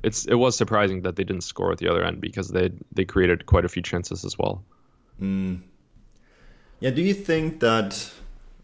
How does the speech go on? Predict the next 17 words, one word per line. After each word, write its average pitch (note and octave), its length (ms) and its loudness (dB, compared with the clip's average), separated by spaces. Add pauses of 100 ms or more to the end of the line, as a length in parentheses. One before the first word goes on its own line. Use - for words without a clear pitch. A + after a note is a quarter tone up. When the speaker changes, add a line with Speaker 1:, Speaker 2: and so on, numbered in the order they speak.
(100)
Speaker 2:
Barco, G2+ 720 6
when G2 160 4
he F2+ 100 2
comes F#2+ 240 2
back, G2 440 2
that F#2+ 120 6
will F#2 100 4
make F#2 200 4
a - 20 0
difference, F#2 400 2
or F2+ 40 2
do G2 280 -2
you G2+ 120 8
think G2 420 4
that E2+ 240 4
really F2+ 340 4
do? E2+ 400 0